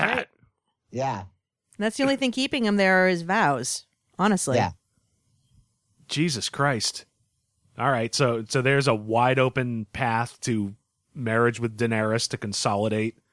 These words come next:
Speaker 2: Yeah, I
Speaker 3: the
Speaker 2: don't know if
Speaker 3: North
Speaker 2: that's
Speaker 3: and
Speaker 2: gonna happen. I
Speaker 3: Meereen.
Speaker 2: think that's the happy ending people want, and I don't know if it's gonna be exactly that, but,
Speaker 3: Well,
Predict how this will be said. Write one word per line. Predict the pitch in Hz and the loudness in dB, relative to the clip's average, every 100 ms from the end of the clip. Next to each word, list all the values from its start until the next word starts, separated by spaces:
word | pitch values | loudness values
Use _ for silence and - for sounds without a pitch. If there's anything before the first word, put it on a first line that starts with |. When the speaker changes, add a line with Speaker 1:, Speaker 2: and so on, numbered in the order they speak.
| _ | _
Speaker 2:
Yeah, | - 190 202 254 | -2 0 0 0
I | |
Speaker 3:
the | - | 2
Speaker 2:
don't | 320 | 4
know | |
if | 143 | 4
Speaker 3:
North | 143 | 4
Speaker 2:
that's | 196 | 2
Speaker 3:
and | 147 | 0
Speaker 2:
gonna | 131 | 0
happen. | 131 135 | 2 2
I | 143 | 2
Speaker 3:
Meereen. | 160 | 2
Speaker 2:
think | 170 | -2
that's | 208 208 | -4 -6
the | - | -8
happy | 175 180 180 170 | -8 -6 -6 -6
ending | 175 180 | -4 -6
people | 165 180 165 | -6 -4 -2
want, | 151 156 160 | -2 -2 -2
and | 147 | -4
I | 147 | -4
don't | 160 160 | -4 -4
know | 151 | -4
if | 135 | -4
it's | 139 - | -10 -8
gonna | 143 135 | -6 -4
be | 123 127 | -4 -4
exactly | 123 120 127 123 143 | -4 -4 -4 -2 -4
that, | 135 135 131 - | -2 -2 -2 -8
but, | 120 107 - | -10 -10 -4
Speaker 3:
Well, | 156 147 | 0 0